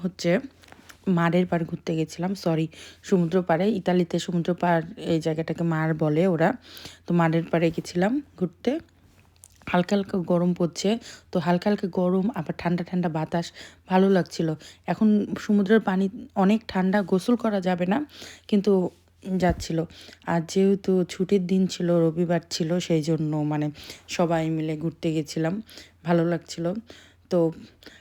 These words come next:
এইখানে হচ্ছে যাওয়ার সামনের রাস্তা এটা। এই মাঠটা হচ্ছে মারিনা জুলিয়া, মনফলকনে, ইতালি মনফলকন শহরে মারিনা জুলিয়া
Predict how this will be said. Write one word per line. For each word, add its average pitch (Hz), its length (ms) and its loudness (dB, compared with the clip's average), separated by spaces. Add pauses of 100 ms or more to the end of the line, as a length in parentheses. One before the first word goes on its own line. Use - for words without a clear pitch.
(320)
এইখানে 180 320 2 (100)
হচ্ছে 180 240 0 (800)
যাওয়ার 175 320 6
সামনের 170 340 2 (100)
রাস্তা 165 280 -4 (140)
এটা। 165 180 -2 (440)
এই 175 80 6 (120)
মাঠটা 180 340 2
হচ্ছে 185 260 0 (720)
মারিনা 185 400 4 (100)
জুলিয়া, 175 360 4 (420)
মনফলকনে, 180 580 0 (100)
ইতালি 175 260 0 (120)
মনফলকন 170 480 -4 (440)
শহরে 185 300 4 (160)
মারিনা 175 420 2
জুলিয়া 165 280 0